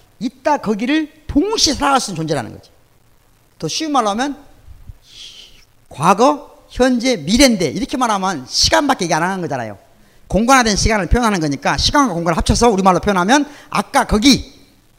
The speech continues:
지금 여기, 그다음에 있다, 저기를 동시에 살 수 있는 거야. 동물은 이게 안 되죠?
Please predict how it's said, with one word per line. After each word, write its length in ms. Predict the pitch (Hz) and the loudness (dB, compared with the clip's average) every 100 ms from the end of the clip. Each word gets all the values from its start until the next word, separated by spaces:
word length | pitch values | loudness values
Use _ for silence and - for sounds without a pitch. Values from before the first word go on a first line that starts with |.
| _ _ _ _ _ _ _ | _ _ _ _ _ _ _
지금 360 | - 214 254 202 | -4 2 4 6
여기, 480 | 202 269 156 - - _ _ _ | 6 4 2 -4 -20 _ _ _
그다음에 320 | 185 208 254 | 2 2 2
있다, 440 | 208 - 294 294 - - _ _ | -2 -4 0 -2 -4 -20 _ _
저기를 800 | - 226 214 330 302 - - - - | -4 -2 0 2 0 -2 -12 -18 -14
동시에 440 | 254 285 392 339 | -10 -6 -2 -2
살 100 | 247 - | -2 -6
수 100 | 226 | -6
있는 160 | 165 | -8
거야. 140 | 107 - - _ _ - | -10 -16 -20 _ _ -6
동물은 380 | 254 320 302 226 | -4 0 2 2
이게 120 | 202 | 4
안 120 | 220 | 4
되죠? 220 | 240 240 | 4 4